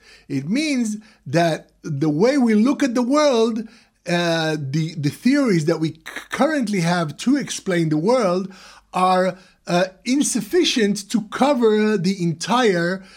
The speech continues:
um, knowledge of what actually is, uh, to cover our entire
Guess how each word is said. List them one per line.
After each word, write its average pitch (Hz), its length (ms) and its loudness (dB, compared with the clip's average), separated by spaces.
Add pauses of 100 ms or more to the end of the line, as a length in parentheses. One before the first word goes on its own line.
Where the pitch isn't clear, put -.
(200)
um, 160 720 0 (300)
knowledge 170 800 2
of 165 180 -4
what 185 260 0 (120)
actually 196 420 -2
is, 196 480 0 (540)
uh, 170 80 2 (180)
to 165 600 -4
cover 214 600 0 (240)
our 185 180 2
entire 196 960 0